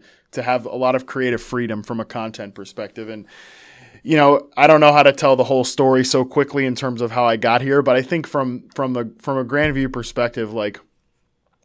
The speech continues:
the key to, the key to success, I think, or the, the key to trying to find some success in this industry is, I always say that, you know,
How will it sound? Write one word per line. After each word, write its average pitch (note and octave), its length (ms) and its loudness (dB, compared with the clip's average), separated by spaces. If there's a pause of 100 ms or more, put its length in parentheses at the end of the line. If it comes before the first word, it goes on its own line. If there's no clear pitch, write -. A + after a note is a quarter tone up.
(320)
the C3+ 120 -2
key F#3+ 300 -2
to, E3 300 0
the C3+ 120 -8
key F3+ 240 -8
to C#3 360 -2
success, C3 580 -4
I A2+ 80 -6
think, A#2 260 -12
or B2+ 160 -6
the, C#3+ 200 -6
the C3 100 -10
key G3 200 -6
to F3 60 -2
trying D3+ 340 -2
to C3+ 60 -2
find B2+ 260 -6
some A#2 140 -14
success A#2+ 400 -6
in A#2 100 -10
this A#2 140 -12
industry A2+ 360 -8
is, G#2+ 120 -8 (320)
I C3+ 100 -2
always D3+ 220 4
say C3 280 -4
that, A2+ 260 -8 (380)
you B2 120 -10
know, A#2 300 -4